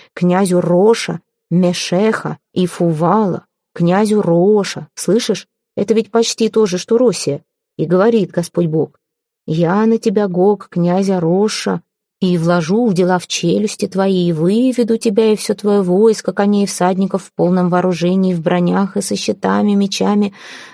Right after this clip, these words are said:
Э, дальше как-то: «От пределов севера», точно помню. «От пределов севера ты и многие народы с тобою, все сидящие на конях, сборище великое и войско многочисленное»,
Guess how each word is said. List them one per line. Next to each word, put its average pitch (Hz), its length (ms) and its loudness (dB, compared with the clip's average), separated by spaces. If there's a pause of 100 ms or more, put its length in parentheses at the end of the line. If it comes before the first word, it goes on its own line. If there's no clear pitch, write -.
Э, 170 400 0
дальше 175 380 -2
как-то: 175 360 -4 (480)
«От - 160 -6
пределов 180 460 2
севера», 214 760 2
точно 214 360 -2
помню. 202 440 0 (560)
«От 170 220 -6
пределов 160 500 -2
севера 254 840 -2
ты 185 100 0
и 247 260 0
многие 180 540 0
народы 165 440 0
с - 100 -16
тобою, 175 640 0
все 190 260 -4
сидящие 165 540 -2
на 165 120 0
конях, 180 600 0
сборище 170 640 0
великое 214 480 2
и 220 100 2
войско 180 360 -2
многочисленное», 165 1120 -2